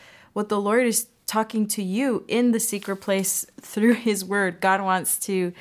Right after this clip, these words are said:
be speaking to you personally, directly. And so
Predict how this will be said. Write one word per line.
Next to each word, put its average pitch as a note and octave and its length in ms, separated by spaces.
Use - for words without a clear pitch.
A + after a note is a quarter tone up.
be G#3 140
speaking F#3+ 640
to - 180
you F#3 540
personally, F#3+ 920
directly. E3+ 760
And E3+ 180
so E3+ 320